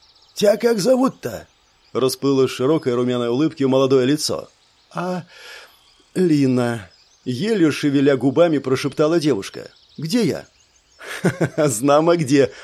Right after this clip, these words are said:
засмеялся румяный паренек. «На траве! С лошади ты кувыркнулась, а мы тебя нашли».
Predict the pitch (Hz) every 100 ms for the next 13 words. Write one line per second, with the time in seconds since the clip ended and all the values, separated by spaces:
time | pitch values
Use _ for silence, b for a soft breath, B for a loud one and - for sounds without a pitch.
0 | B 127 147 143 139 135 131 135 139 135
1 | 131 131 131 127 123 - - 202 233 160
2 | 180 147 - _ _ - 254 262 170 151
3 | 147 139 170 165 214 202 123 117 190 165
4 | 123 117 127 156 165